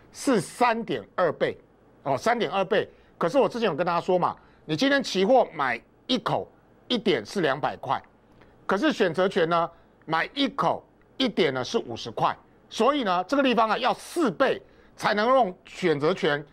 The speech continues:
去达到期货完整的一个避险。那因为目前只有三点二倍嘛，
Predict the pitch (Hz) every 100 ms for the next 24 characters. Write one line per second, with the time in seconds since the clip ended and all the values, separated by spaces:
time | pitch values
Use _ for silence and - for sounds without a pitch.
0 | _ _ 269 247 180 160 269 202 - -
1 | 160 170 240 139 - 156 156 160 220 170
2 | 120 117 135 180 190 - 107 - - -
3 | - 262 302 302 330 202 180 226 190 208
4 | 208 180 143 175 208 165